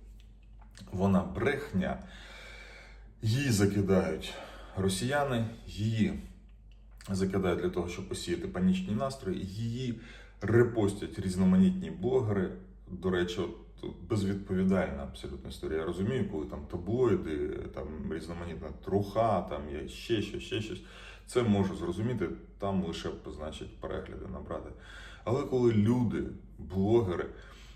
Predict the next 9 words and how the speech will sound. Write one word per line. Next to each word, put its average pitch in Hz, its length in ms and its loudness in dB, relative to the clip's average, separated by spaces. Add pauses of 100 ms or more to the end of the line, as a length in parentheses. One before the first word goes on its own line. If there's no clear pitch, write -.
(100)
які 95 520 2
претендують 101 1000 2 (320)
на 90 200 4
звання 101 360 6
авторитетних 95 680 2 (100)
політологів, 92 600 4 (100)
розносять 98 580 0
цю - 180 -4
маячню, 90 540 2